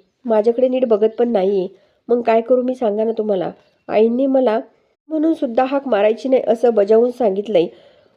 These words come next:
असं पण इकडे ही जानकी आता या ऋषिकेशला बोलत असते. "मला माहीत आहे माझं चुकलं, मी त्या बाईला घेऊन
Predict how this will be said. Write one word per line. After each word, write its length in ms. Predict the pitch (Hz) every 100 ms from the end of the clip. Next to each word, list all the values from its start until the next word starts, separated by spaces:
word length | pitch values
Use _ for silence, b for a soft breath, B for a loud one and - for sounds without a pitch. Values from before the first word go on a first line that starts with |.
| b
असं 280 | 226 233 269
पण 220 | 262 262
इकडे 240 | 269 202 240 B _
ही 100 | 254
जानकी 380 | 233 226 220 220
आता 140 | 247 254
या 100 | 247
ऋषिकेशला 500 | 226 233 240 233 233
बोलत 300 | 196 202 202
असते. 400 | 196 175 180 b b b b -
"मला 260 | 240 254
माहीत 300 | 277 247 247 233
आहे 300 | 233 262 220 269 B B -
माझं 300 | 226 214 262
चुकलं, 380 | 254 254 254 254
मी 140 | 254
त्या 160 | 247 220
बाईला 380 | 202 208 226
घेऊन 440 | 233 226 254 240